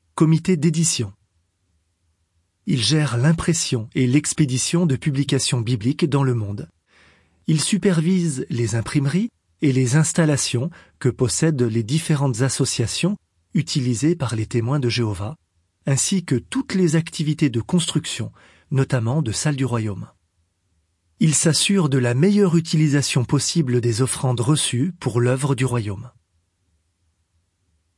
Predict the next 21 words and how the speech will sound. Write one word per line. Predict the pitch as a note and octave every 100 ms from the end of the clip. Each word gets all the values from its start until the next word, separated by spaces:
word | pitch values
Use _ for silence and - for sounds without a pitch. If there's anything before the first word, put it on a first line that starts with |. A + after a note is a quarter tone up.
| _ -
Comité | F#3 F3+ A#3+ -
pour | C#3+
le | C#3+
service. | - B2+ A2 - - - _ _ _ _ _ _ _ _ _ _ _ _ _ _ -
Il | D#3+
dirige | C#3 D#3 D3+ G#3+ G3+ E3 -
tout | A#3+ A#3+
ce | -
qui | E3 - C3
a |
trait | - - F#3 G#3 A3+
à | C3+
l'œuvre | C3+ E3 B2+ A#2
d'évangélisation | A2 D3+ E3+ E3 D#3 C#3+ A#2+ A#2 - C3 G#3 - - - -
et | D3
traite | - G#3 G3 D#3
les | B2+ B2
questions | D3 - - F#3+
relatives | C3+ C3+ A#2+ - F#3 C3+
aux |
congrégations, | - D3 B2+ C#3+ D3 - C3 A#2+